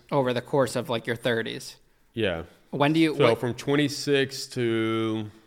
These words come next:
Speaker 2: uh, thirty-seven.
Speaker 1: What year do you get out?
Speaker 2: Twenty-one.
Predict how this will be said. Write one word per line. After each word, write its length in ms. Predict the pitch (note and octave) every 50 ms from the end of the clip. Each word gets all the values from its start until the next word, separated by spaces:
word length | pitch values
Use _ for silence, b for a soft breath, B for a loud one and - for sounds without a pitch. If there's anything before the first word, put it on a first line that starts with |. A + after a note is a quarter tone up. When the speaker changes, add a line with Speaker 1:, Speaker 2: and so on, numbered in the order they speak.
| b b _ b b b b b b b b b b b b b b b b _ -
Speaker 2:
uh, 440 | F#2+ G2 G2 G2+ G2 F#2+ G2 F#2+ F#2 - -
thirty-seven. 1040 | - G2 G2+ G#2+ G#2+ G#2+ G#2+ G#2+ G#2+ G#2 - - - G#2+ G#2 A#2 A#2+ C3 C#3 C3+ C3 - - -
Speaker 1:
What 260 | - C#3+ D3 D3+ C#3
year 200 | D3 C#3+ D3 C#3+
do 80 | C3+ C3+
you 140 | C3 B2+
get 180 | A#2+ B2 A#2 G#2+
out? 300 | G2+ G#2 G#2 - - - _ _ b b b b b b b b b b b b b _ _ _ _ -
Speaker 2:
Twenty-one. 600 | - - A2+ G#2 G2+ G2 F#2+ F#2+ F#2 F2 E2+